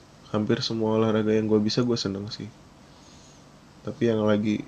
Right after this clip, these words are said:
digemari banget untuk saat ini mungkin futsal dan lari. Karena ada triggernya dari kantor. Ya. Terus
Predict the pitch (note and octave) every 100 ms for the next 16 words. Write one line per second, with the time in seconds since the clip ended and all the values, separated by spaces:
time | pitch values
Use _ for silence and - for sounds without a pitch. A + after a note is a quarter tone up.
0 | - A#2 G#2+ G#2 A2 G#2+ G#2 G#2 G#2 G#2
1 | G#2 G#2 G2+ - A#2+ A#2+ C3 C3 A2+ G#2
2 | - A2+ A2+ G#2+ G2 G2 G#2+ - - -
3 | - - - - - - G2+ G#2+ G#2 G#2
4 | G2+ G#2 G#2 G2+ G#2 G2+ G2 G2 G#2 F2+
5 | F#2 - - - - - - - - -
6 | - - - - - - - - - -
7 | - - - - - - - - - -
8 | - - - - - - - B2 B2 B2
9 | C3+ C#3+ C#3+ C#3+ C#3+ C#3+ - - -